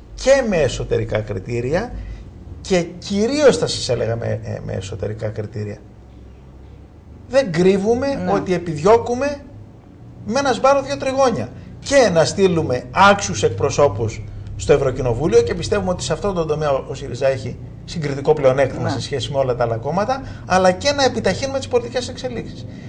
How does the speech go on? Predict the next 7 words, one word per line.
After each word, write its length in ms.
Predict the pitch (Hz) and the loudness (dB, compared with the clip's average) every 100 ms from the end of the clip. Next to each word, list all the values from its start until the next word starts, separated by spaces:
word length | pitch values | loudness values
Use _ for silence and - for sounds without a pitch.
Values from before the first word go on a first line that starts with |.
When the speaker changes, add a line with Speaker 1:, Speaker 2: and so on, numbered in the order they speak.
| - - | -14 -4
Speaker 1:
Και 160 | - | 4
ευτυχώς, 960 | 185 165 - - 160 - 160 185 - - | 6 6 4 -4 -4 6 6 6 4 -6
αυτό 300 | - 147 - | -4 -4 -2
που 120 | 190 196 | -4 -2
για 160 | 165 | 0
μας 260 | 165 180 - | 0 0 -2
είναι 340 | 165 165 143 | -2 -2 -4